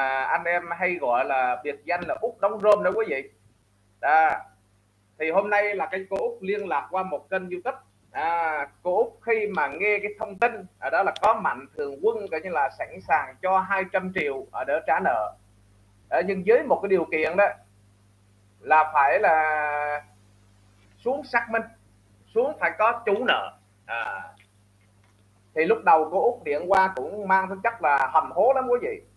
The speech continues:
À, vì có một người cháu của là cô Út cũng đã điện qua cái kênh YouTube, à, cũng để mà tố giác cái hành vi của cô Út. À, là một người phụ nữ hình như là ăn chơi xa đọa rồi, không xem cái như là cái, cái,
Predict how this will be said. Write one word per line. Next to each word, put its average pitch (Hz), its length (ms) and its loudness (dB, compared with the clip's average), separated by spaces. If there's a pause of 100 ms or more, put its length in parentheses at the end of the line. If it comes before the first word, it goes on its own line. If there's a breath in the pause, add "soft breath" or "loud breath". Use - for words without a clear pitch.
(140)
À, 170 320 2
vì 147 140 0
có 190 220 4
một 185 280 -6
người 143 240 -4
cháu 240 320 2
của 160 180 -2
là 180 220 -2
cô 160 120 0
Út - 120 0 (260)
cũng - 200 -8
đã 135 100 0 (120)
điện 131 200 -6 (120)
qua 170 160 4
cái - 180 -12
kênh 175 200 0
YouTube, 170 300 -4 (240)
à, 139 340 0
cũng 131 160 -6
để 131 200 2
mà 135 60 -2 (120)
tố 214 240 2
giác 226 240 0 (240)
cái 185 140 -6
hành 123 300 -2
vi 175 280 -4
của 139 200 -6
cô 143 60 -4
Út. 208 200 -4 (180)
À, 131 440 -2 (500)
là 151 320 4
một 156 260 2
người 156 240 0 (120)
phụ 147 200 -4
nữ 160 360 4
hình 143 60 -6
như 160 120 -6
là - 280 -2
ăn 208 340 0
chơi 214 160 6 (240)
xa 208 380 0
đọa 135 360 2
rồi, 117 180 -2 (120)
không 214 300 -2
xem 214 240 2 (180)
cái 180 160 2
như 208 120 -2
là 135 240 -4 (100)
cái, 185 200 -2
cái, 208 80 -4